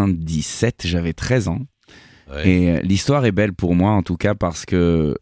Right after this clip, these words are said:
Speaker 1: euh, c'est une fille, je vivais à l'époque à Tel Aviv, c'est une fille qui était venue,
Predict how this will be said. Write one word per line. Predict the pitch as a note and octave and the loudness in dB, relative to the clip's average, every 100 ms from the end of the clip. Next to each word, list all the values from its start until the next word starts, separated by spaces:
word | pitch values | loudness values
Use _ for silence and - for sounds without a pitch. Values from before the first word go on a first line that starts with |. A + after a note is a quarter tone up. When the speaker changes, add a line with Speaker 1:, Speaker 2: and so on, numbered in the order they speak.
| - | -4
Speaker 1:
euh, | D2+ A#1 B1 A#1 | -4 -2 -4 -4
c'est | - F2+ | -4 -2
une | F#2+ F#2+ | 0 0
fille, | - A2 F#2+ | 2 0 0
je | E2+ | -2
vivais | F#2+ G2+ | 0 0
à | |
l'époque | F#2 F2+ F#2 | 0 -2 -4
à | F2 | -4
Tel | - E2 | -4 -4
Aviv, | E2 A2 A#2+ | -2 -2 -2
c'est | F#2+ E2 | -6 -4
une | E2 | -4
fille | E2+ G#2 | -2 -4
qui | G2 | -4
était | F2 E2+ | -4 -4
venue, | D2+ D#2+ F2 F#2 F#2+ G2 G2 | -4 0 2 4 4 4 2